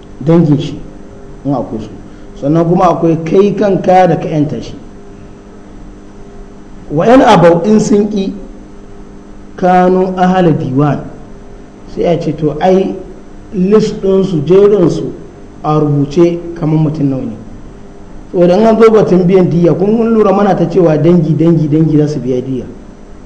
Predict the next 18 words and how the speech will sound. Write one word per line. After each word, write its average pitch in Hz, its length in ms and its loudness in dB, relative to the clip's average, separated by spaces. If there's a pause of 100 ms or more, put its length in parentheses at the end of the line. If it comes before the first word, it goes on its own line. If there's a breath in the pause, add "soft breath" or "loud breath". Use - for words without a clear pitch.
(560)
Eh? 170 260 4 (600)
To 165 60 -2
idan 185 400 2
an 240 260 4
wuce 226 160 2
dangi 185 320 4
kuma 170 280 2
fa, - 200 -2 (1120)
wani 208 220 2
ɓangare 220 480 2
ne, 175 120 4
wani 196 200 2
abu 175 240 0
ne 170 200 4
group 156 420 0
group 147 240 0
fa. 110 140 -10 (3000)
Eh? 147 180 2